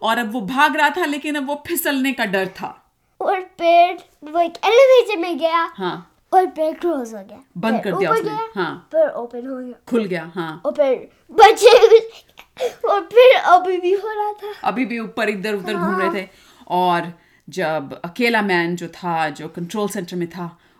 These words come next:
Speaker 1: उसने अपने सिर पे ऐसे हाथ मारा। ओहो।
Speaker 2: और फिर उसने, उसने मेटल वॉल बटन प्रेस करा।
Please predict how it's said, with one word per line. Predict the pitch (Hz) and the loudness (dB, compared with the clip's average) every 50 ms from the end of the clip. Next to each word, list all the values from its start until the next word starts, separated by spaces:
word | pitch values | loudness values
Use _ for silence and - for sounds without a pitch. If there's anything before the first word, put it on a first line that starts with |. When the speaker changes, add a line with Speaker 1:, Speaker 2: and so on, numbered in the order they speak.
| _ - | _ -14
Speaker 1:
उसने | 220 - - 202 | -14 -12 -12 -12
अपने | 208 196 - 180 185 | -12 -8 -8 -8 -8
सिर | 185 - - 226 202 208 - | -8 -8 -8 -8 -8 -6 -8
पे | 214 196 | -6 -6
ऐसे | 170 165 165 180 | -6 -6 -8 -10
हाथ | 175 170 185 165 170 170 180 | -10 -6 -6 -6 -6 -6 -8
मारा। | 151 147 151 160 - - - _ - _ _ _ _ _ _ | -8 -6 -6 -6 -6 -6 -12 _ -20 _ _ _ _ _ _
ओहो। | - 262 262 240 240 - - _ _ _ - - | -4 -2 -2 -2 -4 -6 -12 _ _ _ 2 6
Speaker 2:
और | 339 381 466 480 | 6 6 6 6
फिर | 480 392 392 403 415 427 427 | 4 2 2 2 2 0 -2
उसने, | 403 427 440 440 415 - - _ _ _ _ _ _ _ 349 | -4 -4 -6 -6 -6 -8 -12 _ _ _ _ _ _ _ -14
उसने | 381 381 392 359 370 359 | -12 -12 -12 -12 -12 -12
मेटल | 320 294 294 330 370 415 440 - 453 494 494 494 508 466 453 453 | -10 -6 -4 -2 -2 -2 -2 -4 -2 0 2 2 2 2 2 4
वॉल | 466 427 381 320 277 254 254 269 - - _ _ _ _ _ _ _ _ | 6 6 6 6 4 2 -4 -6 -8 -12 _ _ _ _ _ _ _ _
बटन | 233 226 247 262 254 254 233 226 | -16 -10 -8 -8 -8 -8 -10 -12
प्रेस | 226 233 226 262 214 170 - - | -12 -12 -12 -12 -12 -12 -14 -16
करा। | - 220 175 117 - - | -16 -16 -14 -14 -16 -18